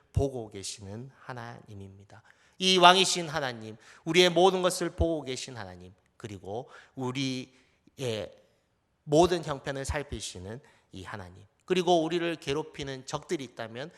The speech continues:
그 적들의, 그 악인들의 행위까지도 보고 계신 하나님을 우리가 믿음의 눈으로 바라보게 될 때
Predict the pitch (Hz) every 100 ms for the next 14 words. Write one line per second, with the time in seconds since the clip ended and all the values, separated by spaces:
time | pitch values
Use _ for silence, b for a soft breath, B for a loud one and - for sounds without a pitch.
0 | b b - 143 170 - 170 160 - 202
1 | 175 175 180 b b 135 135 175 190 196
2 | 190 151 156 156 - 196 214 220 - 208
3 | 196 180 170 147 139 113 101 - 113 135
4 | B B - - 117 92 90 90 90 87
5 | b b - 95 - 92 95 120 110 104
6 | 98 95 98 98 - 120 117 107 104 101
7 | 90 - 92 107